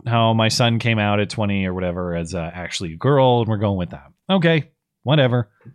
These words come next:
Marjorie Taylor Greene of Georgia replies, "As mothers, we all love and support our children.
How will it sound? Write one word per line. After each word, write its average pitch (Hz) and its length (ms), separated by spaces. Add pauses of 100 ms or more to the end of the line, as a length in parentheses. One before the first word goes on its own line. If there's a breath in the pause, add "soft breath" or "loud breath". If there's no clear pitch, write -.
(640 soft breath)
Marjorie 160 340
Taylor 147 220
Greene 139 320
of 123 100
Georgia 113 640
replies, 110 460 (200)
"As 123 180
mothers, 151 420
we 135 140
all 143 160
love 123 200
and 117 120
support 110 260
our 92 80
children. 104 520